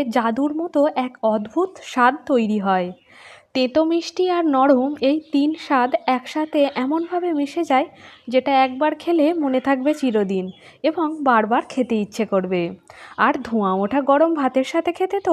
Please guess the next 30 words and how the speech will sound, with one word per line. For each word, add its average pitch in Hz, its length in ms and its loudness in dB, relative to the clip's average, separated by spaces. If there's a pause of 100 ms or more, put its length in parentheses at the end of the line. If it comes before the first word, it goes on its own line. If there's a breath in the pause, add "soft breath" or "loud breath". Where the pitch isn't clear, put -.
অপূর্ব 262 440 4
লাগবে। 185 420 0 (800 loud breath)
এই 254 180 6
রেসিপি 269 500 2 (320)
না 214 160 4
দেখলে 226 400 2
সত্যিই 330 480 2
মিস 269 280 2
করবেন। 180 400 -2 (480 loud breath)
আজকের 233 440 0
রেসিপি 247 440 0 (160)
উচ্ছে, 254 380 -6
আলু, 226 240 0
বেগুনের 220 480 -2
চচ্চড়ি। 180 540 -4 (520)
নমস্কার 269 520 -4
বন্ধুরা, 359 440 -2 (180)
রিঙ্কুর 247 360 -2
চ্যানেলে 370 400 0 (120)
আমার 294 200 -4
সকল 311 320 0
প্রিয় 311 180 -2
দর্শক 285 400 -2
বন্ধুদের 339 440 -6
ওয়েলকাম। 190 460 -2 (600 loud breath)
চলুন 285 420 0
তাহলে 285 380 4
দেখে 240 340 0
নিই 403 160 -2 (100)
কীভাবে 269 420 0